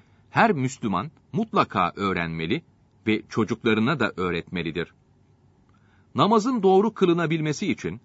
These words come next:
namazda okunacak sure ve duaları da ezberlemelidir. Hiç olmazsa namaz kılabilecek kadar dua ve sureyi, bunları okumasını iyi bilen, tam telaffuz eden birinden öğrenmelidir.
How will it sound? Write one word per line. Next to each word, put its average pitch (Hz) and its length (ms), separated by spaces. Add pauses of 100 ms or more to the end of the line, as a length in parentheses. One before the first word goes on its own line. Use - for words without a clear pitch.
(320)
namazda 156 480
okunacak 160 640
sure 156 360
ve 160 160
duaları 139 520
da 226 80
ezberlemelidir. 110 1000 (720)
Hiç 90 160
olmazsa 110 480 (260)
namaz 90 360
kılabilecek 156 640
kadar 104 400
dua 107 340
ve 95 80
sureyi, 95 580 (440)
bunları 110 340
okumasını 110 720
iyi 104 260
bilen, 175 320 (360)
tam 170 280
telaffuz 107 560
eden 98 380
birinden 101 540
öğrenmelidir. 82 720